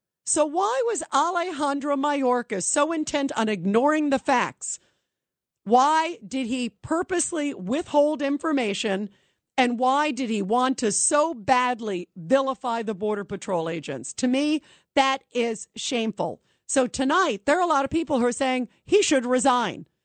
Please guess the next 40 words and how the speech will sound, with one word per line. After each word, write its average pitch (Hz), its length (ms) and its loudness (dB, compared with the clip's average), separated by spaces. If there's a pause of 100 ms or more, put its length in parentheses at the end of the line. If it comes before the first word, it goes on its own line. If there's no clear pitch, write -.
(220)
And 240 140 2
quite 311 240 2
frankly, 339 500 -4
I 285 240 2
absolutely 254 720 -2
agree. 202 500 -4 (280)
How 339 300 4
can 294 380 -4
you 294 380 0
be 240 540 -4 (340)
the 226 120 2
head 277 400 2
of 190 140 -2
Homeland 302 640 2
Security 233 680 -2 (640)
and 254 200 0
be 262 180 -6
out 262 260 -2
there 240 300 -4
and 226 140 -4
lying 254 640 0
about 254 300 2
the 269 140 -4
actions 254 480 -4
of 220 120 -2
law 269 340 4
enforcement 233 640 -4
that 262 120 0
are 240 100 2
just 302 300 0
trying 294 260 2
to 247 60 -2
do 254 220 0
a 240 60 2
good 269 280 0
job 262 320 4
with 254 120 -4
an 214 100 -2
overwhelming 302 720 0
situation 262 840 -2